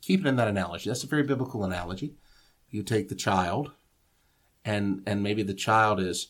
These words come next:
uh, I can think of many times of maybe, like, shooting basketball, and that rim's way up there, and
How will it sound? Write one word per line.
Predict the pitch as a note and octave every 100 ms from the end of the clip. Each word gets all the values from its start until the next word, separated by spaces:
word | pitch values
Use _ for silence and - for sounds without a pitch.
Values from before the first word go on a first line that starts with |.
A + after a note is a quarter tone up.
| _ _ _ -
uh, | - -
I | -
can | - G2
think | F#2+ G2 F#2+
of | F#2+
many | G2+
times | F#2+ G2 G2+ A2+
of | G2+ F#2
maybe, | F#2+ F#2
like, | F#2 F#2 F2+
shooting | - - G#2 F#2
basketball, | F2+ G2 F#2+ - - F#2+ G2
and | F#2+
that | F#2 G2
rim's | G2+ G2+ F#2+ F#2+
way | G2+ G2
up | G2 G2
there, | F2+ F2+ G2
and | F2